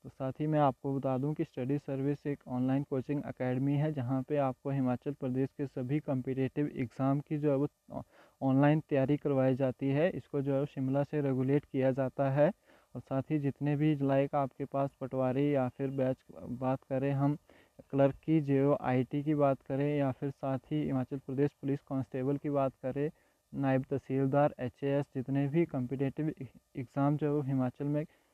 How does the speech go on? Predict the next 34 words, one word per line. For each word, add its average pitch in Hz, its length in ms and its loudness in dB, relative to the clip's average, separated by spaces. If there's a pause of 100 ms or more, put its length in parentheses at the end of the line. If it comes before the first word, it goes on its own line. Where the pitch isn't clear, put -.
(200)
होते 139 260 0
हैं 151 160 4
उन 156 180 2
सभी 139 360 -2
की 160 200 -2
जो 156 80 2
है 156 60 4
वो 147 160 2
online 139 380 2
coaching 151 420 -2
यहाँ 135 200 0
पे 151 140 -2
provide 139 380 0
करवाई 127 360 0
जाती 135 340 0
है। 151 140 2
तो 180 140 -2
जितने 143 380 0
भी 170 240 4 (280)
interested 143 580 0
student 139 500 0
हैं 151 80 2
वो 170 80 4
हमारे 147 340 2
official 143 600 -2
जो 156 120 2
WhatsApp 139 420 -2
number 139 340 0
है 156 140 2
सेवन 139 400 -2 (100)
फाइव 143 320 2 (560)
नाइन 139 500 4
वन 135 360 0
ज़ीरो 131 420 2